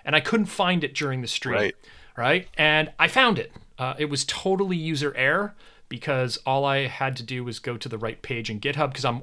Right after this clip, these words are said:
Speaker 1: I'm watching this project and I just, in the moment, I couldn't find it. So this is kinda cool. It,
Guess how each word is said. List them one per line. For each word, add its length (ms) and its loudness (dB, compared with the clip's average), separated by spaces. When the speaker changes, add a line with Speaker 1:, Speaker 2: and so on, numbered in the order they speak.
Speaker 1:
I'm 160 0
watching 460 2
this 120 0
project 500 -2
and 100 -6
I 80 -6
just, 400 -6
in 80 -8
the 80 -2
moment, 260 -2
I 40 -2
couldn't 240 -4
find 300 0
it. 100 -6
So 100 0
this 200 2
is 60 -4
kinda 240 2
cool. 320 -2
It, 240 -2